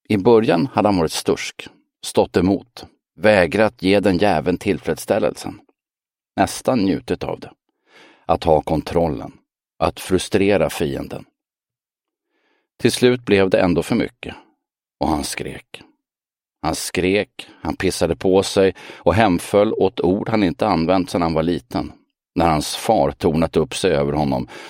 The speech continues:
som en än mer fruktansvärd fiende än den som kommit ikapp honom efter alla dessa år.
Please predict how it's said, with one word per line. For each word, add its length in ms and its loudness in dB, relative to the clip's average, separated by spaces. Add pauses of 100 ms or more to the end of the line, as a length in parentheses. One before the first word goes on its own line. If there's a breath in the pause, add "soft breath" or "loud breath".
(140 loud breath)
som 200 2
en 220 2
än 300 4
mer 220 2
fruktansvärd 720 -2
fiende 600 -4 (140)
än 160 -2
den 160 -2
som 180 -4
kommit 300 -2
ikapp 320 -4
honom 320 -4
efter 240 -6
alla 220 -4
dessa 240 -8
år. 280 -10